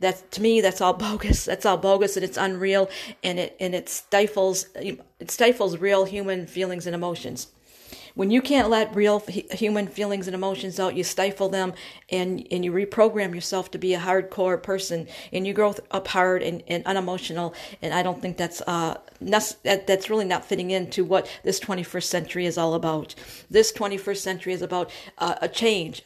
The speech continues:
a turnaround, a turnaround, a change, turnaround for your life, to feel something, to feel the right kind of feelings and emotions. And so therefore, as the angels were speaking to me about this message about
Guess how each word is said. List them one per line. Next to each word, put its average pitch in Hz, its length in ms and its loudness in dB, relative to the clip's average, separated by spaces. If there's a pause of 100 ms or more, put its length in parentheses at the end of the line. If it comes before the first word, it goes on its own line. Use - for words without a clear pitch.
a 165 80 -4
turnaround, 185 580 0
a - 60 -6
turnaround, 208 480 0
a 156 40 -10
change, 247 460 2
turnaround 208 460 -2
for 240 180 6
your 247 220 6
life, 170 480 -4
to 294 200 2
feel 269 360 2
something, 156 640 -6 (260)
to 196 80 -4
feel 254 320 2
the 190 120 2
right 208 280 0
kind 196 220 -6
of 175 80 -8
feelings 185 400 -6
and 175 80 -4
emotions. 165 640 -6 (720)
And 202 80 -4
so 208 140 4
therefore, 262 400 6
as 196 140 0
the 196 100 -6
angels 202 320 -6
were 185 80 -8
speaking 196 380 -4
to 185 160 -12
me 180 120 -6
about 170 280 -6
this 165 180 -8
message 185 400 -6
about 175 300 -2